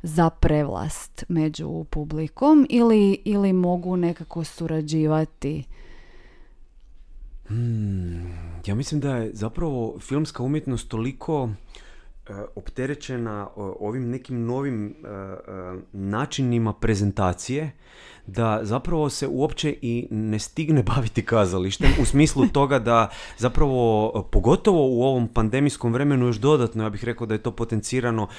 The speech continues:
Speaker 2: odjedanput je film iz kina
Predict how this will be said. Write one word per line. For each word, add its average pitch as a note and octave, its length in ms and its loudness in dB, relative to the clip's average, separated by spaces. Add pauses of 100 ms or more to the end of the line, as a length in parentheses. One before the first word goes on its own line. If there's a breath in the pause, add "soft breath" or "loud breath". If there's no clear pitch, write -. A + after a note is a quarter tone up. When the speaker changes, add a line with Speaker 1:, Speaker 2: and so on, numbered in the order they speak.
(240 loud breath)
Speaker 2:
odjedanput A#2+ 720 2
je B2 380 2
film C#3 380 -2
iz - 180 -10
kina C3 520 0